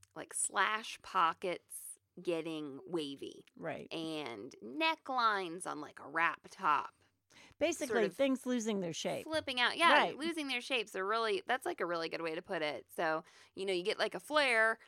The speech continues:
Speaker 1: on the edge of a
Speaker 2: Right.
Speaker 1: of a pocket where you wanted it to lay flat. You didn't want a <laughs> flare.
Speaker 2: Right. Well, and anytime you have a neckline, you're, you have some sort of curve. So you're not on the straight of grain. You're, you know, you're
Speaker 1: Unless it's, like, an exact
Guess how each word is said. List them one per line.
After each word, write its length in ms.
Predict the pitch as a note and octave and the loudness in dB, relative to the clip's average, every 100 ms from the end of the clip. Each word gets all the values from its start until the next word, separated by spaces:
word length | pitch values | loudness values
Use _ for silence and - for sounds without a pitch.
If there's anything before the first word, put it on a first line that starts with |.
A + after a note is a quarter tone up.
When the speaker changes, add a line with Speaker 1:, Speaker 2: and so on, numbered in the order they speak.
| _ _ _ _ | _ _ _ _
Speaker 1:
on 200 | G#3+ G#3 | 4 6
the 80 | G3 | 4
edge 180 | A3 | 2
of 80 | G3+ | 2
a 220 | F#3+ F3 F#3 - | 0 0 -4 -10
Speaker 2:
Right. 260 | G#3+ G3 - - | -4 -4 -6 0
Speaker 1:
of 120 | G3 | 2
a 120 | F3 | 2
pocket 520 | E3+ C4+ B3+ B3+ A3+ - | 2 6 8 6 -2 -2
where 460 | G#3 F#3+ F#3 A2+ | 0 2 2 0
you 240 | - G3 F3+ | -6 -6 0
wanted 300 | G3 G#3+ G#3 | 0 0 -2
it 180 | F3+ | -4
to 480 | - F3+ D3+ D#3+ D4 - _ _ | -6 -6 -4 -4 -6 -12 _ _
lay 200 | - E3+ | -8 -6
flat. 280 | - C#4 F#4 | -2 -2 -2
You 100 | F#3 | -2
didn't 260 | F3+ F#3+ - | -4 -6 -4
want 220 | C4+ - | -4 -4
a 40 | |
<laughs> 0 | |
flare. 200 | G#3+ A#3 - - | 0 2 2 -2
Speaker 2:
Right. 140 | E3 - - - - | -6 -8 -14 -18 6
Well, 260 | E4 C4+ B3+ | 10 12 10
and 220 | C4 B3 | 6 4
anytime 460 | C#4 D#4 C#4 A#3+ | 2 2 2 2
you 80 | A3 | 4
have 140 | G#3 F#3+ | 4 4
a 40 | |
neckline, 800 | G3+ A#3 C4 - G3 F#3 F#3+ F#3+ | 2 2 0 -2 0 0 -2 -2
you're, 200 | F#3 F#3 | -2 -2
you 160 | F#3+ G3 | 2 2
have 160 | F#3+ | 2
some 180 | - G3+ | 0 -6
sort 220 | F#3+ G3+ | -2 -2
of 100 | G#3+ | -4
curve. 560 | - D4 C4 F#3 C#3+ - | -2 2 4 4 0 -6
So 320 | - G#3+ F#3 | 0 4 4
you're 220 | F3 F3+ | 2 -2
not 240 | F3+ F3 F#3 | -2 0 0
on 100 | G3+ | -2
the 60 | |
straight 340 | F#3+ - A3 G#3+ | -6 -2 0 0
of 80 | |
grain. 480 | G#3+ A3+ A#3 G3+ E3 | -2 2 2 2 -2
You're, 140 | D#3+ E3 | -4 -6
you 240 | C3+ F#3+ | -4 0
know, 80 | F3 | 0
you're 200 | E3+ F3 | 0 -2
Speaker 1:
Unless 300 | G#3 F3+ G3 | 0 -2 -2
it's, 180 | F#3+ - | -8 -6
like, 300 | D3+ C#3 - _ - | -6 -6 -12 _ -10
an 120 | F3 | -10
exact 840 | D3+ F3+ F3 E3+ D3+ D3 - - | -10 -12 -6 0 2 0 -4 -18